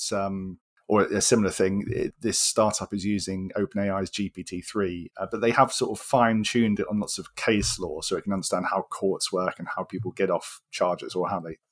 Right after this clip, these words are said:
have in the, in the past. But they, they do admit they've had some problems. One of those is getting A I to stick to factual statements because there's a tendency, you know, if it's given the task of just getting off the,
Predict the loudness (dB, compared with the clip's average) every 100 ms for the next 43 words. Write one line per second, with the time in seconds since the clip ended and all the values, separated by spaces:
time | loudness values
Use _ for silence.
0 | _ -2 2 2 0 -4 -6 -8 -8 -2
1 | -2 -2 -6 -8 _ -20 -18 -18 -20 _
2 | 2 4 4 4 4 6 4 4 4 4
3 | 2 0 0 2 2 2 2 0 -4 -6
4 | -16 -20 -20 2 6 6 6 4 2 -2
5 | -2 -2 -2 0 0 -2 -2 -2 0 -2
6 | -4 -2 4 4 2 -2 2 4 4 0
7 | 0 -4 0 4 4 4 2 0 0 -2
8 | 0 0 0 0 -2 -2 -2 0 2 0
9 | 0 -2 0 0 2 2 0 2 4 4
10 | 2 -4 -6 -6 _ _ 4 4 4 2
11 | 2 2 -4 -6